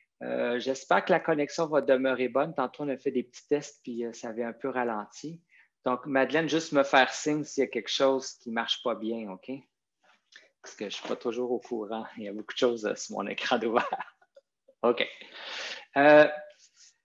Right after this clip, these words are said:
donc, euh, tout le monde voit mon écran en ce moment ? Parfait. Je vais vous parler des origines, d'où ça vient la R A I.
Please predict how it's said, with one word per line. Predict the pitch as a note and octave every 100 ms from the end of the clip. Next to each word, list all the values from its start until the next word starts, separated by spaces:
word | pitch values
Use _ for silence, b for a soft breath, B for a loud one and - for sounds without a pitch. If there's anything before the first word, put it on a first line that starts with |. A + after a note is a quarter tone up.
| _ _ _ _ _ _ _ _
donc, | C3+ G3+ A3 -
euh, | F3 E3 E3
tout | E3 D#3
le |
monde | E3+
voit | D#3+ E3
mon | D#3
écran | D3+ - F#3 F3 -
en | D#3
ce | -
moment ? | D3 D#3 G3+ F#3 B B B _ _ _ _ _ _
Parfait. | - G2 G#2 - G#2 - _ _ _ _ _ _ _ _ _ _ _ _ _ _ _ _ _ _ _ _ _ _ _ _ _ _ _ _ _ _ _ _ _ _ _ _ _ _ _ _ _ -
Je |
vais | F3
vous | D#3+ -
parler | F#3 A3+
des | A3 D#3 C3
origines, | D#3 D3 C3 D3 G3
d'où | D#3
ça | F#3 F3 C3
vient | C#3
la | E3+ C#3 C3
R | B2+
A | B2
I. | D3+ E3+